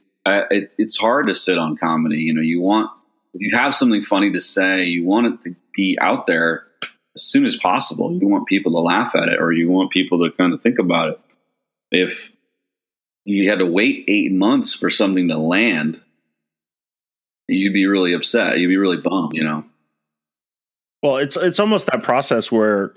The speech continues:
Speaker 2: like, when you're kinda, everybody's riffing and, and you're, you're, you and your buddies are all making jokes and you wanna get the joke out of your mouth f-,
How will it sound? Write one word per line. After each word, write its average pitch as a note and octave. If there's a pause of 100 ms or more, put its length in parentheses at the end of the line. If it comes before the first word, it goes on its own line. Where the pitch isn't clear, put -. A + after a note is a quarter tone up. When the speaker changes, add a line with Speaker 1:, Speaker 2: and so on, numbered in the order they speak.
Speaker 2:
like, G#2
when A2
you're A2
kinda, G2+
everybody's A2+
riffing G#2+
and, F#2
and F#2+
you're, G#2
you're, G2+ (400)
you A#2
and A#2
your G#2
buddies G#2+
are G2+
all G2+ (400)
making G#2+
jokes G2+
and G2
you B2+
wanna B2+
get A#2+
the A#2
joke A2
out A2
of G#2+
your G2+
mouth G2
f-, -